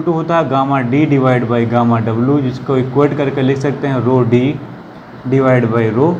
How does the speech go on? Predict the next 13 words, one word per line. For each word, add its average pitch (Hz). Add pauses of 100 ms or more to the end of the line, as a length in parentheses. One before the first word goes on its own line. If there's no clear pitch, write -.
(280)
W, 117 (2750)
rho 160 (200)
W। 110 (2500)
rho 180 (100)
W 214
की 233
वैल्यू 214
हमें 208
पता 196
है 196
वन 190
gram 185
per 196